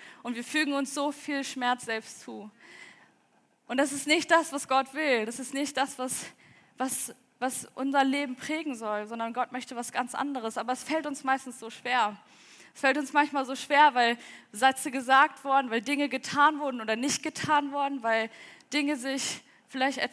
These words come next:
irgendwie so entwickelt haben, wie wir es nicht geglaubt hätten. Und was passiert mit unserem Herzen? Unser Herz wird immer härter. Unser Herz distanziert sich von Menschen.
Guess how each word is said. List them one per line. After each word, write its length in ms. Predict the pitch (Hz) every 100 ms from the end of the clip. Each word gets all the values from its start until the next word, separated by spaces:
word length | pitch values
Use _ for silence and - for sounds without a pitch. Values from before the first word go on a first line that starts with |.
| -
irgendwie 220 | 254 277
so 200 | 247 285
entwickelt 540 | 285 277 285 285 269 -
haben, 200 | 269 247
wie 140 | 247
wir 100 | 233
es 220 | 233 - - - _ _
nicht 500 | 254 311 285 - - - _ _
geglaubt 480 | 220 240 269 294 -
hätten. 380 | 262 170 240 240
Und 680 | 240 _ _ _ _ _ 226
was 160 | 277
passiert 420 | 277 320 - 370 359
mit 120 | 285
unserem 280 | 277 254 247
Herzen? 720 | 240 277 320 - 233 233 233 - _ _ _ _ _ _ _ _ _ _ _ _ _
Unser 200 | 233 233
Herz 400 | 247 240 269 269
wird 100 | 240
immer 200 | 240 226
härter. 560 | 208 233 220 226 196 196 _ _ _ _ - - _ -
Unser 240 | 226 226
Herz 680 | 226 254 277 294 - - - _ _ - -
distanziert 640 | 254 - 226 220 320 302
sich 160 | 302 -
von 180 | 294 269
Menschen. 580 | 277 285 - 294 302